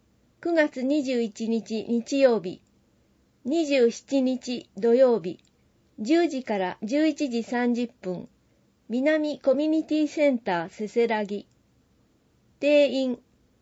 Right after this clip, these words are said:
各十五人、申し込み順。費用、無料。申し込み問い合わせ。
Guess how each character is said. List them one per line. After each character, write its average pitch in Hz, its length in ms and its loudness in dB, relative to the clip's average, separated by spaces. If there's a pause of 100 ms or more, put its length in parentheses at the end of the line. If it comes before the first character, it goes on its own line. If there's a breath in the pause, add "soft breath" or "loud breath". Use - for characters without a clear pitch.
(200)
各 254 560 -6
十 285 280 0
五 233 160 2
人、 185 300 -8 (240)
申 247 200 -2
し - 120 -12
込 240 140 -2
み 233 160 0
順。 208 320 -6 (720)
費 294 200 -2
用、 208 340 2 (300)
無 208 180 -4
料。 226 400 0 (760)
申 302 180 4
し - 140 -12
込 294 120 0
み 294 320 -4
問 269 200 2
い 262 80 2
合 247 60 0
わ 247 160 -4
せ。 233 280 -6